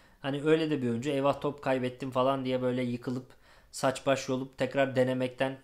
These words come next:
korkan tipte bir oyuncu değil. En azından Ümit Milli Takım'da öyle. Ama Twente de sanki bu sene o oynadığı iki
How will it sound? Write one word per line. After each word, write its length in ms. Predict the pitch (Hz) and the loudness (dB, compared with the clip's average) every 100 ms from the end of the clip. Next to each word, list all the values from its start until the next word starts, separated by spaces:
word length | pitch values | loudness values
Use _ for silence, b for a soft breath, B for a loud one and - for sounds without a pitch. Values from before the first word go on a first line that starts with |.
| _ | _
korkan 480 | - 131 127 143 139 | -2 -2 -2 -4 -6
tipte 320 | 127 - 135 | -10 -8 -4
bir 180 | 131 131 - | -4 -6 -4
oyuncu 320 | 127 131 151 | -4 -4 -4
değil. 140 | 139 117 | -4 0
En 80 | |
azından 280 | 156 147 160 | 0 0 -2
Ümit 200 | 156 156 | -4 -6
Milli 200 | 156 156 | -6 -6
Takım'da 460 | 156 156 127 120 117 | -4 -6 -4 -2 -2
öyle. 260 | 117 208 - B B - | -2 -4 -8 B B -8
Ama 180 | 165 | -8
Twente 380 | 165 165 202 185 | -4 -2 -2 -2
de 80 | 165 | -4
sanki 380 | - 156 151 147 | -2 -4 -4 -10
bu 60 | |
sene 380 | 180 160 143 139 - B B B | -6 -4 -4 -6 -10 B B B
o 120 | 139 | -6
oynadığı 340 | 135 139 139 151 | -2 -2 -2 -2
iki 460 | 151 147 165 135 | -4 -4 -6 -8